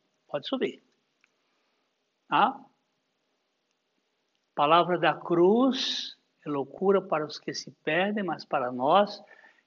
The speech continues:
que somos salvos é o poder de Deus. Pois está escrito: "Destruirei a sabedoria dos sábios, aniquilarei a inteligência dos instruídos."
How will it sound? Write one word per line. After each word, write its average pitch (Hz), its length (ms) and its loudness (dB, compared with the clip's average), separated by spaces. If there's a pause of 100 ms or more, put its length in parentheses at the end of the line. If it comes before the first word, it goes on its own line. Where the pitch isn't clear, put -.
que - 80 -4
somos 135 460 -6
salvos 156 360 0
é 180 60 -2
o 165 60 -4
poder 160 360 -6
de 175 120 -10
Deus. - 580 -12 (560)
Pois 135 140 -12
está 147 300 -2
escrito: 180 720 -2
"Destruirei 139 680 -4
a 143 60 -4
sabedoria 135 580 -4
dos 120 320 -8
sábios, 175 680 -2
aniquilarei 143 640 -6
a 147 40 -4
inteligência 135 760 -8
dos 120 200 -20
instruídos." 135 920 -8